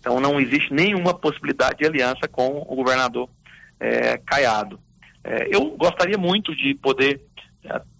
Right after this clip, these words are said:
ser, é, é, junto com o P L, o palanque aqui para o presidente Bolsonaro. Não sei se isso vai ser possível,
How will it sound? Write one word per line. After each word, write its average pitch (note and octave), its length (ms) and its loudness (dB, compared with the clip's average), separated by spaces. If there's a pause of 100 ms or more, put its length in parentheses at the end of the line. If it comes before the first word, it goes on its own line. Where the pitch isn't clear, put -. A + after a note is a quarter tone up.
(380)
ser, D3 440 2
é, A#2+ 360 0
é, A#2 40 -6
junto D#3+ 240 0
com C#3+ 160 0
o C#3 40 -4
P C3+ 140 0
L, C#3+ 340 2
o C3+ 120 -2
palanque C#3 560 0
aqui C3+ 240 -4
para C3 160 0
o B2+ 80 -2
presidente B2 520 -4
Bolsonaro. A#2+ 520 -2
Não G#3+ 100 -4
sei C#4 220 2
se A#3 80 -4
isso A3+ 140 -6
vai G3+ 160 2
ser F3+ 120 0
possível, G3 480 -8